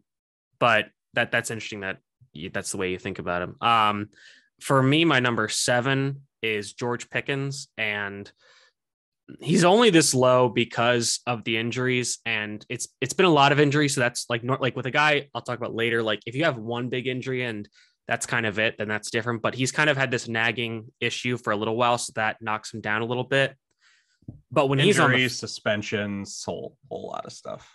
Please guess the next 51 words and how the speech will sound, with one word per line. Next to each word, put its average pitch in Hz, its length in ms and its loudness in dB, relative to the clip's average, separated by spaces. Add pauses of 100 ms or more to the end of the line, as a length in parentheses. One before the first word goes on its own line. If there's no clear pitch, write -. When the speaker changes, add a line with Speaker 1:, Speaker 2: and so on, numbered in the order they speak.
Speaker 1:
Yeah, 135 340 6
yeah. 101 360 -4
There's, - 520 -4
yeah. 92 240 -6
So 107 500 -4 (300)
a 139 60 0
lot 143 240 8
of 127 80 -2
things 123 260 -2
off 110 200 0
the 117 80 -10
field, 117 320 -6
but 107 140 -6
when 151 140 0
he's 135 160 0
on 117 200 -4
the 127 60 -8
field, 139 500 -2 (420)
man, 104 360 -6
this - 180 -4
<laughs> - 20 -6
dude 143 240 4
is 135 140 4
an 110 260 -6
animal. 107 520 -6
Like, 113 220 -4 (680)
I 143 80 4
remember 151 260 4
watching 135 260 4
him 127 60 -2
as 110 80 -8
a 113 40 -10
freshman 117 440 -2
and 110 80 -10
just 110 200 -8
thinking, 110 180 -4
like, 107 120 -2
"Okay, 110 200 -6
this 110 180 -6
guy 107 260 0
is 98 220 -8
that 107 260 -4
dude, 101 220 -8
and 104 100 -12
he's 107 140 -6
only 98 240 -4
eighteen 107 440 -4
years 95 220 -8
old 98 220 -2
or 95 100 -6
whatever." 95 460 -4